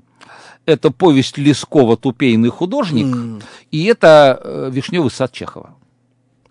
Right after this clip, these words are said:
Speaker 1: И, э, даже, даже больше. Вообще поздние пьесы
Speaker 2: Поздние
Speaker 1: Чехова.
Speaker 2: пьесы.
Speaker 1: Все пять. Э, Иванов, Чайка, Ив-, «Дядя
Speaker 2: «Дядя
Speaker 1: Ваня»,
Speaker 2: Ваня».
Speaker 1: «Три сестры», «Вишнёвый сад». Это, это триумф безнадёжности.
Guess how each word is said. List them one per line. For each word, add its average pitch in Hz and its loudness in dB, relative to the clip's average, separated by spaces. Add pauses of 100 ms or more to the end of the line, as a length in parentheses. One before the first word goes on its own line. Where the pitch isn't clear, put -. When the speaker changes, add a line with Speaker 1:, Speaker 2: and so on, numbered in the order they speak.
(160)
Speaker 1:
И, 147 -2
э, 185 -4
даже, 175 4
даже 175 4
больше. 139 0 (280)
Вообще 151 0 (360)
поздние 117 -2
пьесы 110 -8
Speaker 2:
Поздние 123 -14
Speaker 1:
Чехова. 104 -10
Speaker 2:
пьесы. - -14
Speaker 1:
Все 156 -4
пять. 113 -2
Э, 110 -14
Иванов, 220 -2 (320)
Чайка, 185 2
Ив-, 131 -8
«Дядя 131 -4
Speaker 2:
«Дядя 143 -2
Speaker 1:
Ваня», 233 2
Speaker 2:
Ваня». 180 2
Speaker 1:
«Три 156 2
сестры», 143 -4
«Вишнёвый 131 -4
сад». - -16 (340)
Это, 196 4 (380)
это 202 0 (480)
триумф 220 4
безнадёжности. 139 -6